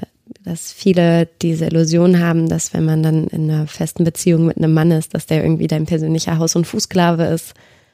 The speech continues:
die man dann eben auch keusch hält und, äh, hm, weiß ich nicht. Das, äh, ist nicht so meine persönliche,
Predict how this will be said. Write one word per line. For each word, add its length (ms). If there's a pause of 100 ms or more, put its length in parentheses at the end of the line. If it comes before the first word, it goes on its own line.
(120)
die 60
man 160
dann 140
eben 180
auch 180
keusch 320
hält 260
und, 260
äh, 280 (260)
hm, 220 (1040)
weiß 180
ich 140
nicht. 260 (380)
Das, 360
äh, 400 (880)
ist 80
nicht 200
so 340
meine 200
persönliche, 760